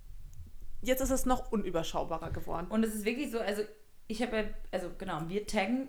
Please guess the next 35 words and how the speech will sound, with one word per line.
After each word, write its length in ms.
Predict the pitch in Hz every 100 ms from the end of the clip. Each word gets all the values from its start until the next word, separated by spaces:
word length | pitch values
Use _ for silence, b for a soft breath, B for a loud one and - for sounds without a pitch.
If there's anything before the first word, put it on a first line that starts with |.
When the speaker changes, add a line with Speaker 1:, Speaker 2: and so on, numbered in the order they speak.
| -
Speaker 2:
zum 100 | 202
Beispiel 180 | 196 -
immer, 320 | 202 233 302
wenn 160 | 214 214
wir 100 | 202
jetzt 240 | 185 180
eine 80 | 190
Brand 440 | 160 151 156 233 -
taggen 440 | 151 131 151 202 427 - -
oder 200 | 175 170
nennen, 460 | 160 135 139 196 247 - - - - - - - -
kennzeichne 440 | - 175 208 214
ich 120 | 220 220
das 160 | 226
als 180 | 226 202
Werbung. 480 | 151 131 131 147 147 - - b b b b b -
Und 220 | 185 190
ich, 200 | - - - - - -
für 200 | - 202
mich 280 | 196 240
fühlt 200 | - 254
sich 120 | 254 240
das 140 | 247
irgendwie 300 | - 214 240
so 160 | 196 220
nicht 300 | 220 285 214
richtig 480 | 247 262 190 -
an. 220 | 139 147 156
Aber 180 | 165 262
Speaker 1:
Nee, 60 |
Speaker 2:
es 60 | 196
Speaker 1:
ist 160 | 247
es 100 | 254
auch 120 | - 208
nicht. 200 | 208